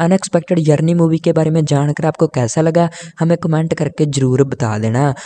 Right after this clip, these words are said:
So अब बात कर लेते हैं कि यह मूवी आपको कहां पर देखने को मिलेगी। So अगर आप इस मूवी को YouTube पर ढूंढ रहे हो तो YouTube पर आपको यह मूवी देखने को नहीं मिलेगी। अगर आप इस मूवी को देखना चाहते हैं तो यह मूवी आपको ओटीटी प्लेटफॉर्म पर देखने को मिल जाएगी।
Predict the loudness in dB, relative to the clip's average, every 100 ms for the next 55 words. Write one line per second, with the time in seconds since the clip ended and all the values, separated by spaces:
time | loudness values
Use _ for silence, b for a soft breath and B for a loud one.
0 | B 0 2 4 4 2 0 0 0 0
1 | 0 2 2 2 2 2 2 0 2 2
2 | 2 0 2 0 2 0 2 2 0 0
3 | 2 0 B B -6 -2 0 2 2 2
4 | 0 0 0 2 2 4 2 4 2 0
5 | 0 2 2 4 4 4 2 2 2 0
6 | 0 -2 0 0 0 2 2 4 2 0
7 | 0 0 0 0 -2 -2 -2 0 0 B
8 | B B 2 4 4 2 0 2 2 4
9 | 2 4 4 2 2 2 2 0 2 4
10 | 4 2 -4 B 2 4 6 4 4 2
11 | 2 2 0 2 4 4 4 2 2 2
12 | 0 0 -2 0 0 0 2 2 2 0
13 | 0 2 2 2 2 0 2 2